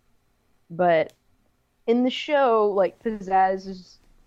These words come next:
I mean, I hope we see more episodes like this from Pizzazz. Like, I hope this isn't just, like, the only one. But this definitely, like, seems that, um,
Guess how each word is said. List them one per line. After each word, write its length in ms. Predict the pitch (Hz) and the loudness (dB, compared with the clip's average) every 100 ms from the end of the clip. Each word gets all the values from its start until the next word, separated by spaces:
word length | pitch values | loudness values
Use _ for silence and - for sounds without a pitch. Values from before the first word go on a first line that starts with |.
| _ | _
I 20 | 208 | -4
mean, 100 | 196 | 0
I 100 | 202 | 0
hope 260 | 208 349 | 0 0
we 80 | 349 | 0
see 160 | - 226 | -4 -6
more 160 | 196 | -4
episodes 400 | 180 196 196 185 | -4 -6 -8 -8
like 140 | 165 - | -8 -8
this 200 | 147 - | -12 -12
from 140 | 165 | -18
Pizzazz. 340 | 165 165 151 | -12 -6 -6
Like, 100 | 165 | -8
I 40 | 165 | -8
hope 160 | 185 | -8
this 140 | 190 180 | -8 -12
isn't 180 | 175 - | -14 -14
just, 160 | 170 | -10
like, 180 | 165 - | -8 -8
the 120 | 160 | -8
only 220 | 156 160 151 | -8 -8 -8
one. 340 | 151 147 160 _ _ _ | -8 -8 -12 _ _ _
But 140 | 202 190 | -4 0
this 160 | 196 | 0
definitely, 520 | 185 214 208 208 208 190 | 2 0 0 -8 -6 -2
like, 360 | 170 165 156 - | -2 -2 -4 -10
seems 640 | - - 185 175 165 165 - | -18 -8 -6 -6 -8 -10 -6
that, 360 | 170 156 151 - _ _ _ _ _ _ _ _ _ _ - | -2 -2 -2 -8 _ _ _ _ _ _ _ _ _ _ -8
um, 540 | 170 151 151 151 - | -6 -6 -10 -16 -18